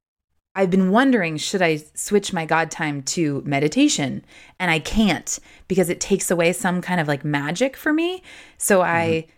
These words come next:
Speaker 1: do thirty minutes of God time, and in that I meditate for part of it, and in
Speaker 2: Mm-hmm.
Speaker 1: that I'm talking and praying and, like,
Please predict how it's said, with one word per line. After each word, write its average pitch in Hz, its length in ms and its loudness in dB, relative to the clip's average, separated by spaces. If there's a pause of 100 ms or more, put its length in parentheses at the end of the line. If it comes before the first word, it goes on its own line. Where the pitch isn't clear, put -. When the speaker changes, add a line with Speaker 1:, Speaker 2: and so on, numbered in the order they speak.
(140)
Speaker 1:
do 185 140 -2
thirty 180 240 2
minutes 170 260 0
of 160 80 -2
God 160 240 0
time, 143 440 -2
and 156 320 -4
in 185 260 2
that 156 380 -2
I 160 200 -4
meditate 156 640 0 (380)
for 214 140 0
part 208 240 2
of 226 120 -2
it, 226 180 -2
and 170 160 -4
in 170 100 0
Speaker 2:
Mm-hmm. 170 60 2
Speaker 1:
that 156 180 2
I'm 147 160 -2
talking 220 600 0
and 151 160 -4
praying 180 460 0
and, 175 100 -2
like, 143 340 -8